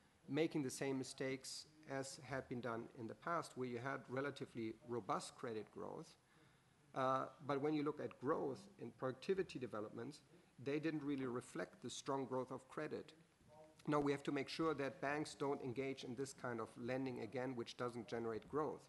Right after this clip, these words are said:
What we want is credit to those part of the economy that are able to generate growth. This is to a large extent export sectors, but there might be other, uh, uh, sectors as well that, that might help in that respect.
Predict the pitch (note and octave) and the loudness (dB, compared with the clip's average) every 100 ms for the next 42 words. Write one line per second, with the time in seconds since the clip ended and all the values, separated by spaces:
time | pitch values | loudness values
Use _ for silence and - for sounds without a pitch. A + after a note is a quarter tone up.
0 | - - - B2+ B2 A2 C3 D3 C#3 - | -20 -10 -4 -2 0 2 2 0 -6 -10
1 | - C#3 C#3+ F3 - - C3 A#2 E3 - | -4 -2 0 -4 -6 -8 -2 0 0 0
2 | C#3 A#2+ A#2 A#2 A2 A2 A#2 A#2 A#2 A2+ | -2 -2 -2 -6 -6 -4 -4 -4 -4 -4
3 | B2 B2 A#2+ A#2+ A2+ A#2+ A#2 A2 G2 - | -2 -2 -2 -6 -4 -2 0 -2 -4 -14
4 | - - - - - B2+ B2+ F2 - - | -20 -20 -20 -20 -2 0 0 -2 -12 -20
5 | - - A2 A#2 A#2 - - - - G#2+ | -20 -8 -4 -4 -4 -6 -8 -10 -8 0
6 | A#2 B2 B2+ - A2 - B2 - C#3+ - | 0 0 -4 -6 -6 -6 -6 -2 -2 -2
7 | C#3 D3 - B2+ A#2+ A#2+ A#2+ B2+ A#2+ B2 | -4 -4 -4 -4 -2 -2 -2 -6 -4 -2
8 | G#2 A#2 B2+ A2+ - C3 - B2 - A2+ | -2 -4 -6 -8 -4 -6 -4 -4 -4 -4
9 | C3 C3+ A#2 G#2+ - A#2 G#2 G#2+ G#2+ B2+ | -2 0 0 -2 -8 -8 -6 -6 -4 -4
10 | C3+ G#2 F#2+ - - - F#2+ | -4 -6 -8 -10 -12 -10 -10